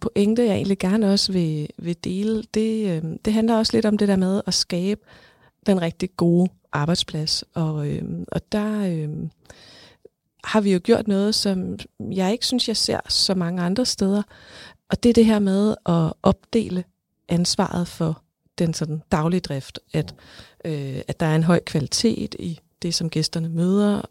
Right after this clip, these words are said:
at der bliver taget godt imod, øh, og at, øh,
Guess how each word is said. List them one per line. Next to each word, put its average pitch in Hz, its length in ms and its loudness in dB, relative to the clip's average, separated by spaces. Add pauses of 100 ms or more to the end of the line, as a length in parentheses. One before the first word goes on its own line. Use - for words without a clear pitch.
at 156 200 -4 (580)
der 165 140 0
bliver 160 160 -4
taget 160 240 0
godt 170 200 2
imod, 185 420 6 (160)
øh, 160 400 -4 (100)
og 147 280 0
at, 151 200 2 (540)
øh, 139 260 0